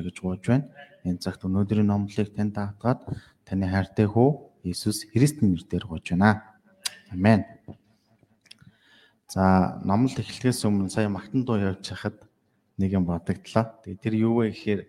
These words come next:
а, манайх дөрөв хүүхэдтэй хүн болгон мэднэ. Тэгэхээр аав хүний хувьд хүүхдээ ингээд дандаа сайн байна, тэ?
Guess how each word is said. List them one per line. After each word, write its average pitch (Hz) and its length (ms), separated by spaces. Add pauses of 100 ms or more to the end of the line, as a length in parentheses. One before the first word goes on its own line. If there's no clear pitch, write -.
(760)
а, 85 400
манайх 98 320
дөрөв 98 400
хүүхэдтэй 92 340 (640)
хүн 92 160
болгон 85 320
мэднэ. 98 400
Тэгэхээр - 340 (460)
аав 123 400
хүний 123 240
хувьд 104 240
хүүхдээ 117 320
ингээд 101 240
дандаа 101 360 (760)
сайн 107 400
байна, 98 480 (480)
тэ? 127 320